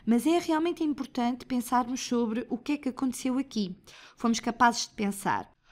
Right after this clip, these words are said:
ok, onze centésimas é a mesma coisa que uma décima e uma centésima.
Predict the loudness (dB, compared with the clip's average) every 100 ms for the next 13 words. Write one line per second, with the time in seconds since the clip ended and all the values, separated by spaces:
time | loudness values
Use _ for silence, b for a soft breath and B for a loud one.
0 | b b -2 0 0 0 0 -2 -6 B
1 | B 0 4 6 6 2 -2 -4 -4 -4
2 | -4 -4 -2 -2 -2 -4 -2 0 2 2
3 | 0 -4 0 0 0 -4 -4 -6 -4 0
4 | 2 2 0 -4 -6 -6 -6 -8 b b
5 | -2 0 0 -4 -6 -4 -4 -2 -4 -4